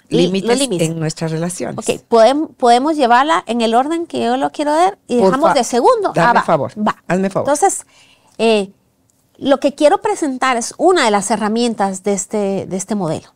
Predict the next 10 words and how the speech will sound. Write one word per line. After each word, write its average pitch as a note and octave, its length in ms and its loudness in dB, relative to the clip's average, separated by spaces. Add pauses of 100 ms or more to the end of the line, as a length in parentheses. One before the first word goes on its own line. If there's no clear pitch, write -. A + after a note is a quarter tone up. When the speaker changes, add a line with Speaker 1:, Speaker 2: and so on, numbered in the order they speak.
Speaker 2:
Ok. E3+ 220 -12 (120)
Speaker 1:
Y B3+ 200 0
esta D4+ 500 2
herramienta C#4 540 -4
se A#3+ 180 -2
llama A3 460 0 (100)
el G3 300 -6
gráfico A#3 500 0
de G#3+ 160 2
relaciones. A3 680 -2